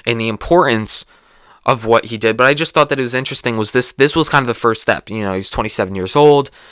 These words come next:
Uh, let's see, what did he bat? He batted three forty-nine. I mean, the guy was an absolute beast, for sure.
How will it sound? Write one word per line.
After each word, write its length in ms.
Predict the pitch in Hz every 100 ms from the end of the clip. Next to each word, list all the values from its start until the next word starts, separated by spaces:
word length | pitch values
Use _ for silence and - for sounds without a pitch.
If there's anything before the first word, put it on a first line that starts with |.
| - - _
Uh, 400 | 104 101 95 104
let's 180 | 92 113
see, 100 | -
what 120 | 90
did 100 | 107
he 100 | 98
bat? 420 | 95 82 69 60 - _ _ - - - - - - - - - _
He 100 | 139
batted 280 | 143 147 139
three 300 | - 175 240
forty-nine. 680 | - 160 139 123 131 101
I 40 | 95
mean, 140 | 95
the 60 | 110
guy 200 | 139 147
was 180 | 123 120
an 60 |
absolute 460 | 123 - 113 107 90
beast, 500 | 117 98 98 - - - -
for 260 | - - 101
sure. 640 | - - 123 107 107 113